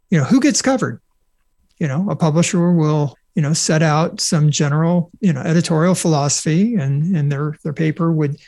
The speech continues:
tend to align with, with publishers' preferences in many cases. And there are some variations, but usually that would be at a, at a large,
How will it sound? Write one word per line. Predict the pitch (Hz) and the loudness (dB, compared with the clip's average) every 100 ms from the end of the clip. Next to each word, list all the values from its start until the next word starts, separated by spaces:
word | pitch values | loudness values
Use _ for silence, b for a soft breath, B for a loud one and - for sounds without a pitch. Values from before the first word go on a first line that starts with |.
| b b b - | b b b -4
tend | 160 156 | 0 2
to | 156 160 | 2 2
align | 147 147 151 156 147 | 2 2 2 2 2
with, | 139 135 - | -2 -8 -10
with | 170 131 - | -8 -8 -6
publishers' | 156 139 - 156 143 - - - | -4 -4 -6 -6 -6 -6 -6 -8
preferences | - 202 214 190 156 160 151 | 0 0 4 4 4 2 2
in | 156 151 | 4 4
many | 160 160 | 4 4
cases. | 156 180 175 - 143 135 | 2 0 0 -2 -6 -8
And | - 165 - | -6 -8 -4
there | 170 147 | 0 2
are | 143 147 | 2 2
some | - 151 | 2 4
variations, | 156 156 156 165 - 180 | 4 4 4 2 2 0
but | 160 160 | 0 -2
usually | 156 180 185 170 160 | 2 2 2 0 0
that | 156 147 151 | 0 -2 -2
would | 160 | -2
be | 139 147 147 147 - | 0 2 2 0 -2
at | 151 | -2
a, | 139 139 147 b b _ | -2 -4 -6 b b _
at | 156 | 0
a | |
large, | 151 226 185 147 - - | 2 4 2 0 -6 -8